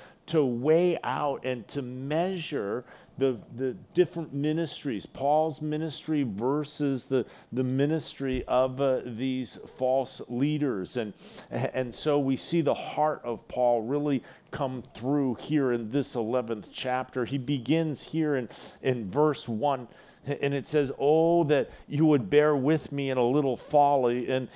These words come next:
indeed you do bear with me, for I am jealous for you with godly jealousy. For I have betrothed you to one husband, that I may present you as a chaste virgin."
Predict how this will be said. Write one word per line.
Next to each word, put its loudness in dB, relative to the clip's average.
indeed 2
you 0
do 2
bear 2
with 0
me, -6
for -2
I 4
am -2
jealous 0
for 4
you -4
with 0
godly 0
jealousy. -6
For 2
I 4
have 2
betrothed 0
you 0
to -6
one -2
husband, -4
that 4
I 2
may 0
present -2
you 0
as -2
a -2
chaste -4
virgin." -2